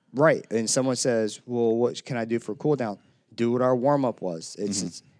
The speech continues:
Speaker 1: it, we're hitting the same muscle groups. Like, I'm
Speaker 2: Just
Speaker 1: getting
Speaker 2: get, get on the bike for, for ten minutes.
Speaker 1: I'm just saying,
Speaker 2: Yeah.
Speaker 1: whatever, you know, like, you know, uh, it's just, to me, it's just how you present it and how you sell it. And then, and, like, I'm not in the, I'm not in the business of selling. I will never sell CrossFit.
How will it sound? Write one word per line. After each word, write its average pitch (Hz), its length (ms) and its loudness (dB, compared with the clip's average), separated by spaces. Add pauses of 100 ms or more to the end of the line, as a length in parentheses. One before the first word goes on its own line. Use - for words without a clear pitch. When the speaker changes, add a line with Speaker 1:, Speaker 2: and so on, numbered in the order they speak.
(280)
Speaker 1:
it, 127 140 -2
we're 123 120 2
hitting 127 140 0
the 123 40 -2
same 151 260 4
muscle 127 280 0
groups. 120 260 -2
Like, 120 180 -4
I'm 113 120 -2
Speaker 2:
Just 101 120 -2
Speaker 1:
getting 123 340 0 (100)
Speaker 2:
get, 98 160 2
get 113 100 6
on 107 80 6
the 107 60 4
bike 107 240 4
for, 85 240 -4 (160)
for - 100 -6
ten 87 200 -2
minutes. 73 240 -10
Speaker 1:
I'm 170 100 -2
just 156 160 2
saying, 139 180 2
Speaker 2:
Yeah. 165 60 0
Speaker 1:
whatever, 120 400 4
you 127 100 -2
know, 139 180 4
like, 117 360 0 (640)
you 147 120 -8
know, 131 220 4
uh, 120 120 -4 (460)
it's 185 160 4
just, 185 260 2 (300)
to 147 120 -2
me, 139 220 2
it's 131 100 2
just 135 160 0
how 131 80 2
you 120 140 2
present 104 380 -4
it - 60 -6
and 87 80 -12
how 107 120 -8
you 107 160 -4
sell 98 360 -2
it. 92 120 -4
And 92 140 -10
then, 95 220 -8 (160)
and, 95 240 -10 (340)
like, 107 180 -4
I'm 131 160 2
not 120 160 0
in 110 100 -6
the, 101 120 -6 (920)
I'm 120 100 -6
not 127 140 -4
in 113 80 -6
the 92 60 -4
business 107 440 -2
of 101 120 -6
selling. 123 320 -2
I 95 100 -4
will 107 160 -4
never 120 220 0
sell 131 280 0
CrossFit. - 640 -8